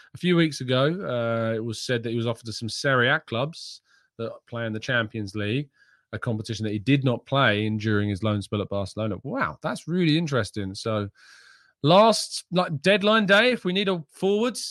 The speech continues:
Adama Traore, is he the one to go for? I'm not sure. I'm really not sure. Uh, Nicholas Bentler joining us in the chat. It was good to see you. I enjoyed your city of Copenhagen very much so when I visited a few weeks ago.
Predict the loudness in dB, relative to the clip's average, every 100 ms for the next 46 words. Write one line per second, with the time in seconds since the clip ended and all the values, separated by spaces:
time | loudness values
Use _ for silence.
0 | -16 _ -2 0 2 0 2 2 4 2
1 | 2 2 0 -2 0 0 0 2 2 2
2 | 0 0 0 -2 -4 -4 -4 -4 -8 _
3 | _ _ -8 -4 -2 0 0 -2 -4 -8
4 | -12 -12 -14 _ -20 -12 -2 0 2 0
5 | 0 2 2 4 4 4 0 -2 -4 -2
6 | -4 -4 -2 -2 -2 -6 -8 -8 -2 0
7 | 2 0 -2 -4 -4 -4 -6 -6 -6 -8
8 | -6 -8 -6 -8 -8 -8 -6 -6 -4 -4
9 | -2 -4 -6 -6 -4 -4 -4 -6 -8 -14
10 | -10 -8 -8 -8 -10